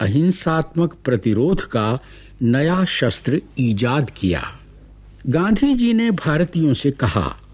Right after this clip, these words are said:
कि आप लंबी लड़ाई के लिए तैयार हो जाएं और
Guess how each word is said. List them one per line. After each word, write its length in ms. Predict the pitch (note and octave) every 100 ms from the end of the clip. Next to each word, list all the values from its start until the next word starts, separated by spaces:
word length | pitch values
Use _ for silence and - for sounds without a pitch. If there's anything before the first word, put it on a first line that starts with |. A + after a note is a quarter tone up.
| - - - - - - - - - - -
कि 120 | A#2 G2+
आप 380 | G2 B2 - - - - - - -
लंबी 580 | G#2 G#2 A2 B2 C3+ B3+
लड़ाई 380 | A3 F3 D#3+ D#3
के 180 | - A2
लिए 320 | G2 A2 F#3
तैयार 640 | - A#2+ G#2+ G#2 G#2 B2+
हो 280 | B2+ C3+ D3
जाएं 340 | F2+ D2 B1+ - - - - - - - - G#2
और 400 | G2+ F#2+ E2+